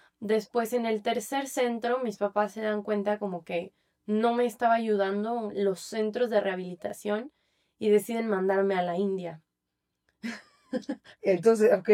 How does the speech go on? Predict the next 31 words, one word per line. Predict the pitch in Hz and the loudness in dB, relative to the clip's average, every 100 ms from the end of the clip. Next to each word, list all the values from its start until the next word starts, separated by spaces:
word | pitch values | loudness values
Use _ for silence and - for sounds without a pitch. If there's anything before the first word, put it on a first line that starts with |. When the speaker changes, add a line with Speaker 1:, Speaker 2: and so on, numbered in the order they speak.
| 202 - - | 6 6 -2
Speaker 2:
<laughs> | 339 226 185 | 0 2 4
¿cómo | - 269 | 4 10
llegaron | 247 226 - 240 233 233 | 12 12 10 8 8 6
a | - | 4
que | 202 | 0
en | 165 | 2
la | 190 - | 4 4
India | 214 196 208 - - - - | 2 2 2 2 -2 -14 0
podía | 190 202 185 | 8 10 12
haber | 247 220 | 12 12
una | 226 214 | 12 8
solución? | 208 190 180 175 190 | 6 2 0 4 6
Speaker 1:
Es | 294 - | 4 4
que, | 311 302 - | 8 8 6
mm, | 240 240 - - - | 0 -2 -4 -10 0
tenían | 262 277 285 | 0 2 4
una | 311 | 6
terapeuta | 302 233 196 208 208 214 | 8 6 8 6 4 0
muy | 214 214 | 2 0
espiritual. | 196 - 196 190 202 190 196 311 | -2 -4 -4 -4 -2 -2 -4 -4
Speaker 2:
Ah, | 180 175 175 | 2 6 6
eso | 165 | 4
está | 165 165 | -2 4
padre, | 170 165 - | 6 6 4
Speaker 1:
Y | - 294 | -2 -2
Speaker 2:
ok, | 151 - | -2 2
ella | - - | 6 8
los | 339 214 | 8 6
Speaker 1:
la, | 208 190 156 - | 4 2 0 -4
Speaker 2:
guió. | 220 | -4
Speaker 1:
una, | 240 254 240 | 2 4 4